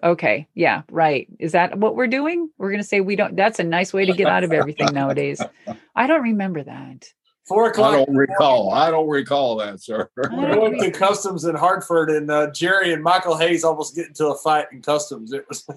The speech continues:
Speaker 3: <laughs> pretty, pretty
Speaker 1: <laughs>
Speaker 3: entertaining. The Undertaker had to step in, and among others, and separate the, separate the two.
Speaker 1: Yeah,
Speaker 3: It was quite
Speaker 1: I bet.
Speaker 3: interesting.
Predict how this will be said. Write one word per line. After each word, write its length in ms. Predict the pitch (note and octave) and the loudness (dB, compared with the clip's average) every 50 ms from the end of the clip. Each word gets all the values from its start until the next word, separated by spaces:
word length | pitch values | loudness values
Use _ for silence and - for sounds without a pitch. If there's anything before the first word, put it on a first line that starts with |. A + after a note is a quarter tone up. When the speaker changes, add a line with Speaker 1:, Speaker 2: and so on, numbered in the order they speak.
| - A3 | -4 -2
Speaker 3:
<laughs> 300 | G#3+ - - - - _ | -2 -2 -4 -14 -16 _
pretty, 380 | F3+ F3+ F3+ E3 D3 - - _ _ _ _ _ - - _ - | -4 -2 -2 -2 -2 -6 -10 _ _ _ _ _ -20 -12 _ 0
pretty 200 | - G#3+ G#3+ G#3+ | 0 2 2 2
Speaker 1:
<laughs> 80 | A3 G3 | 0 2
Speaker 3:
entertaining. 400 | F#3 A3 - - G#3 A3+ G3 E3 - _ C#3 | 2 0 0 2 2 0 0 0 -6 _ -10
The 160 | D3 E3 F3 G3 | -10 -4 -2 0
Undertaker 540 | G#3 G3+ F#3 E3 E3 F3 F3+ E3 D#3+ D#3 D3+ | 0 0 -2 0 0 0 0 2 2 2 2
had 140 | D#3 D#3+ C#3+ | 2 0 0
to 60 | C#3 | -4
step 360 | C3+ - - E3 D#3 D3 - E3+ | -8 -2 0 0 0 0 0 0
in, 220 | D#3+ D#3 D3+ D3 | 0 2 2 -2
and 200 | C#3+ C#3 C3+ C3+ - D#3+ | -4 -6 -6 -8 -8 -6
among 280 | D#3 E3 E3 E3 D#3+ | -2 0 0 2 2
others, 400 | D#3+ D#3+ D#3 D3+ D3 C#3+ C#3 - C3+ | 2 2 2 2 0 -2 -4 -6 -10
and 140 | B2+ B2 - _ _ _ _ _ _ _ | -12 -14 -18 _ _ _ _ _ _ _
separate 680 | - - - F3 F3+ F3 F3 E3+ E3 D#3 D#3 D#3+ D#3+ - | -10 -2 0 0 0 0 2 2 2 2 2 0 -4 -8
the, 200 | - C#3+ B2 - - _ | -6 -6 -6 -6 -6 _
separate 500 | _ - - E3+ E3 E3+ E3 D3+ D3 C#3+ | _ -2 -2 -2 0 2 0 0 0 0
the 80 | - C#3 | -4 -10
two. 300 | C3+ - C3 C3+ B2+ G#2+ - _ _ _ _ _ _ _ _ _ | -10 -8 -6 -4 -4 -6 -6 _ _ _ _ _ _ _ _ _
Speaker 1:
Yeah, 460 | E3+ E3 E3 E3 E3 E3+ E3+ F3 - | -12 -10 -8 -6 -6 -6 -6 -6 -6
Speaker 3:
It 20 | - | -6
was 120 | A3 A3 | -6 -8
quite 220 | _ - B3+ C4 B3 | _ 0 2 4 4
Speaker 1:
I 80 | A#3+ | 4
bet. 40 | B3+ | 2
Speaker 3:
interesting. 380 | C4 - - D#3+ D#3+ - - | 2 0 -2 -4 -4 -6 -8